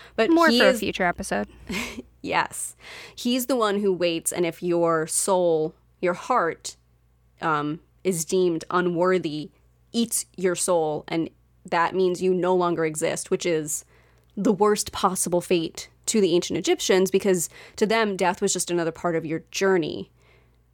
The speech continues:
Speaker 1: You, if you passed through this stage, you moved on to a whole rest of your life, a whole nother stage of existence. But if you didn't, you ceased to exist. So what some people today might think of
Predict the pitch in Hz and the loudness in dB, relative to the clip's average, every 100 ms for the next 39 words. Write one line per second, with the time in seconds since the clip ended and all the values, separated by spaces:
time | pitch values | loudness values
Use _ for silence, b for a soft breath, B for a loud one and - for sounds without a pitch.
0 | _ _ _ _ _ _ _ - 185 185 | _ _ _ _ _ _ _ -4 -2 -2
1 | - - _ _ _ 202 - 190 - - | -4 -16 _ _ _ -2 0 -4 -6 -18
2 | _ _ _ _ - 220 214 - - - | _ _ _ _ -2 0 2 0 -4 -4
3 | 190 202 185 170 - 175 170 170 - - | -2 0 0 -2 -6 -2 -2 0 -2 0
4 | 254 185 165 165 190 196 208 202 185 170 | 0 0 -2 -2 0 0 0 0 0 -2
5 | 170 - 214 196 180 170 - _ _ _ | -6 -4 0 2 2 0 -6 _ _ _
6 | _ _ _ 175 175 208 - - 196 160 | _ _ _ -4 0 0 0 0 0 2
7 | 156 151 160 180 175 185 - 185 196 196 | 0 2 2 2 0 -6 -4 0 2 2
8 | 175 - - 208 226 196 185 160 160 220 | 2 0 -2 0 0 2 2 2 0 0
9 | - - - - 175 175 185 160 226 220 | 0 -2 -6 -2 -2 -2 -4 -2 0 0
10 | 175 B B B _ 190 165 - - 208 | -2 B B B _ -4 0 0 2 2
11 | 190 - - - 175 156 165 123 - - | 0 -2 -8 -2 -2 0 -2 -2 -4 -4
12 | - - 160 156 151 b b b b b | -4 2 4 4 0 b b b b b
13 | _ - 190 - 214 214 214 185 175 180 | _ 0 0 2 2 2 4 2 2 2
14 | 175 170 147 165 156 151 147 | 4 2 0 0 0 -2 -8